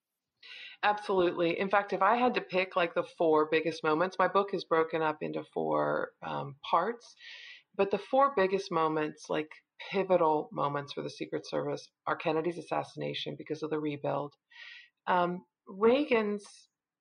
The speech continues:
near death because it vindicates that rebuild, uh, nine eleven because it lays bare both the incredible heroism of the Secret Service and,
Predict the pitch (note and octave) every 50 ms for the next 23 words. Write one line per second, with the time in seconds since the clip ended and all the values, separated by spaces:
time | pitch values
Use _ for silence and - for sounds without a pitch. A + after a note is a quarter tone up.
0 | _ _ _ - F#3+ F#3+ G3 G#3 G#3+ A#3 A#3+ A#3 A#3 F#3 F#3 F#3+ E3+ - - -
1 | - _ _ _ _ _ _ _ _ D#3+ F3+ F3+ F#3 F#3+ F#3 F3 D3+ E3+ E3+ E3+
2 | - - - E3 D#3+ D#3 - - - D3+ D3+ D3+ D3+ - - - - - - _
3 | _ _ - D3 D3+ E3 D#3+ D3+ C#3+ C#3+ C#3+ C#3+ C#3+ C#3+ C#3+ - - - _ _
4 | _ - - - - - - _ - F#3 F#3 F3+ F3+ F3+ F3+ - - - _ _
5 | _ _ - G3 G3+ A3 A3+ B3+ C4+ C#4+ C#4 B3 A3 A3 A3+ A3 F#3+ F3 D#3+ D#3+
6 | D#3+ - _ _ _ _ - G3 G3 - F#3+ G3+ F#3+ F#3+ F#3 F#3 F#3 - _ _
7 | _ _ _ _ _ _ _ _ _ _ _ G3+ G#3 G3+ G#3 G3+ G3 G3+ G3 -
8 | - - A#3 A#3+ A#3+ A#3+ A#3+ A#3 A#3 F#3+ F3+ F3 F3 F3 F3 - G#3+ G3+ G#3 G3+
9 | - C4 C4+ A3+ F#3+ F3 F3 - F#3 F3 E3+ E3+ F3 F3 E3 - E3+ E3 D#3+ D#3
10 | - D#3+ - - E3 - - E3 D#3+ - - E3+ D#3 D3+ D#3 D#3 D#3 D#3 - -
11 | _ _ _ _ _ _ _ - F#3 F#3+ F#3+ F#3+ F#3+ F#3+ F#3+ F#3+